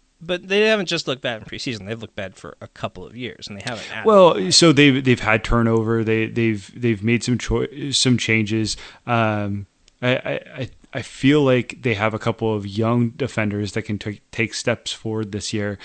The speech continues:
Speaker 2: And Maynor Figueroa is really quietly a, a solid pickup. Um, he, he's really not, I haven't felt he's been a very s-, good left back for D-, for Dallas the last couple of years, but I think
Speaker 1: Yeah.
Speaker 2: he's really solid in terms of, uh, moving him to the center of the field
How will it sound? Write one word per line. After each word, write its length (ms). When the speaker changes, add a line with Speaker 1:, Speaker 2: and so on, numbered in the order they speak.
Speaker 2:
And 280
Maynor 420
Figueroa 560
is 240
really 280
quietly 800
a, 40
a 40
solid 400
pickup. 440
Um, 480
he, 240
he's 320
really 180
not, 140
I 140
haven't 320
felt 200
he's 120
been 100
a 120
very 500
s-, 140
good 220
left 260
back 280
for 160
D-, 140
for 160
Dallas 380
the 80
last 200
couple 220
of 60
years, 260
but 140
I 100
think 160
Speaker 1:
Yeah. 60
Speaker 2:
he's 160
really 340
solid 360
in 140
terms 340
of, 200
uh, 240
moving 400
him 140
to 100
the 80
center 280
of 80
the 60
field 380